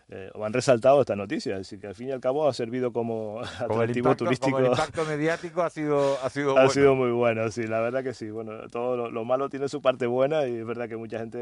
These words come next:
Speaker 1: ha
Speaker 2: Bueno,
Speaker 1: mostrado
Speaker 2: pero
Speaker 1: rechazo, o-, otros no, y los niños en general, la verdad que lo,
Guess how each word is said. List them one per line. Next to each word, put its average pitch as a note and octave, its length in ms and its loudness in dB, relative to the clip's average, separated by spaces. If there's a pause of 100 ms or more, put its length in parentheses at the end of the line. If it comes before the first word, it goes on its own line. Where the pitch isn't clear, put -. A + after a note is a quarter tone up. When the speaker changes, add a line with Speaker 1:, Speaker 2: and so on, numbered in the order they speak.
(100)
Speaker 1:
ha A2+ 60 -8
Speaker 2:
Bueno, G#2+ 180 0
Speaker 1:
mostrado G2+ 220 0
Speaker 2:
pero G2+ 40 0
Speaker 1:
rechazo, A#2 340 -4
o-, A#2+ 200 0
otros C3+ 340 4
no, C#3 300 2
y G#2+ 120 -10
los G2 160 -6
niños B2+ 300 2
en C3+ 80 2
general, A#2+ 360 0
la D3 60 0
verdad A2 220 -6
que C3+ 100 -8
lo, G#2+ 320 -8